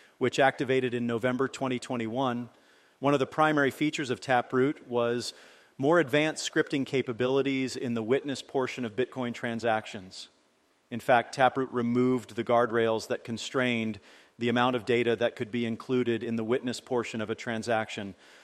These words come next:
unintentionally enabling individuals to store large amounts of arbitrary data on the Bitcoin blockchain. Uh, that brings us to this year and the explosion of N F Ts on Bitcoin, including the largest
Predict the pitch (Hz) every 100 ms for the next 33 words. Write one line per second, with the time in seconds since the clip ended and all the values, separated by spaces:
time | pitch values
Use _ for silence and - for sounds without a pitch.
0 | - 127 135 131 123 131 127 131 123 120
1 | 113 117 117 120 117 120 120 107 120 117
2 | 113 110 - 110 - 120 113 113 123 120
3 | 117 113 113 113 131 120 123 - 120 117
4 | 120 113 113 113 107 - - - 113 117
5 | 110 117 113 - 117 110 113 113 - 117
6 | 113 104 _ _ _ 110 107 104 104 117
7 | 131 127 120 120 - 123 127 131 127 127
8 | 127 113 113 - 143 131 131 131 117 123
9 | 123 - 127 123 117 117 123 120 117 120
10 | 117 113 117 110 127 120 117 110 117 120
11 | 123 - -